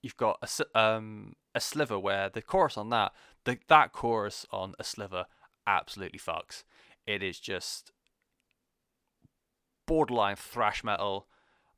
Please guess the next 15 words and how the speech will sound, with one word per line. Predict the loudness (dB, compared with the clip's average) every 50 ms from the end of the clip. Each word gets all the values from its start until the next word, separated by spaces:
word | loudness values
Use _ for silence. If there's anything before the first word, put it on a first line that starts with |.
| _ _ _
Um, | 0 0 0 0 -2 -4 -4
Reba | -2 -2 0 2 0 0 0
again | -2 -8 _ _ -12 -6 -2 0 0 0 -2 -4 -8 -14
sounding | -12 -12 -10 -10 -8 -10 -10 -12 -14 -14
fucking | -8 -4 -2 0 0 -2 -4 -6 -10 -10 -10 -10 -10
great. | -10 -8 -2 0 0 2 2 0 -2 -2 -4
We're | -4
standing | -4 0 4 4 4 4 4 0 -2 -4 -6 -6 -10 _ _ _
for | -6 -2 2 2 4 4 4 4 2 0 -6 _ -10
Reba | -6 -4 -2 -2 -2 -2 -4 -4
as | -2
well | -2 -2 0 0
now, | -2 -2 -4 -4
I've | -4
decided. | -6 -4 -2 0 0 0 0 -4 -6